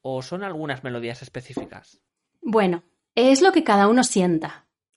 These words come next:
Speaker 2: Y gracias, Milagros, por tu pregunta. Hay miles de maneras de acercarse a, al, al sonido y a la voz. Eso es lo que yo también fui aprendiendo con este camino que fui recorriendo, y es que en nuestra cultura nos han enseñado algunos caminos,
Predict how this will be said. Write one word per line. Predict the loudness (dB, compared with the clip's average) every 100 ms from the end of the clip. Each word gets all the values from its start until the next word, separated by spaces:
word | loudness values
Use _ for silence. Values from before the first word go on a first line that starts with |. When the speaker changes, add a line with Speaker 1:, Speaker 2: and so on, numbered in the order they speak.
| -4
Speaker 2:
Y | 0 2 2 2 2 2 0 -6 _
gracias, | -2 0 2 2
Milagros, | 2 2 0 -4
por | -6
tu | -4
pregunta. | -4 -2 -2 0 2 2
Hay | 0 -2 0
miles | 2 4 4
de | 4
maneras | 0 -2 -2
de | -4
acercarse | -6 -4 -4 -2 -4
a, | -4
al, | -4 -4 -4 -6 -6 -6
al | -6
sonido | -4 -2 0 2 2 0 -2
y | -4 -2
a | -2
la | -2
voz. | 0 0 -2
Eso | -8
es | -6
lo | -6
que |
yo | -4
también | -2 -2 -2 -4
fui | -4 -4
aprendiendo | -2 -4 -2 -2 0 0 -2 -6 -14
con | -6 -4
este | -4 -6 -8
camino | -4 0 4 4 4
que | 0
fui | -4 -4
recorriendo, | -4 -4 -2 -2 0 0
y | 0
es | -2 -2
que | -4 -4 -10 -20 -20 _
en | -2 0 0
nuestra | -2 -2 -4
cultura | -2 -2 0 0
nos | 0 0
han | 0
enseñado | 0 -2 0 0
algunos | 2 2 0
caminos, | -2 -2 -2 -2 -8 -18